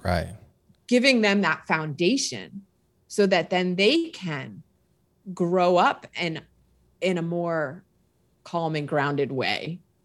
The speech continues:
Speaker 2: you know, not flip out every time a test doesn't go their way or they don't get, um, chosen for the team they wanna be on or whatever it is.
Speaker 1: This is,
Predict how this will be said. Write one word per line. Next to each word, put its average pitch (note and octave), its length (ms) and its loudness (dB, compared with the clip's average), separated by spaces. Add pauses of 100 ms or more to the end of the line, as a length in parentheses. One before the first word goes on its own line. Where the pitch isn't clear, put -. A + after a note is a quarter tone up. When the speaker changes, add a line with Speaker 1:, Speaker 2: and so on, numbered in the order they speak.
(400)
Speaker 2:
you D#3+ 80 -10
know, E3+ 100 2
not E3+ 300 4
flip F#3+ 320 2
out F#3 220 8
every E3 180 2
time E3+ 260 -2
a D#3 60 0
test - 560 -4 (400)
doesn't F3+ 300 4
go E3+ 180 6
their D3+ 180 -2
way D3+ 440 4
or C#3+ 280 -2
they D#3 220 -4
don't E3 420 -6
get, E3+ 380 0
um, C#3+ 300 -8 (200)
chosen F3 460 0
for F3 100 -8
the E3 80 -6
team G3 400 0
they D3 140 -2
wanna D3+ 240 -6
be D3+ 180 -4
on B2+ 300 -8
or - 100 -14
whatever F#3 380 2
it E3+ 80 0
is. F#3+ 560 -2 (1120)
Speaker 1:
This - 180 0
is, F#2+ 180 0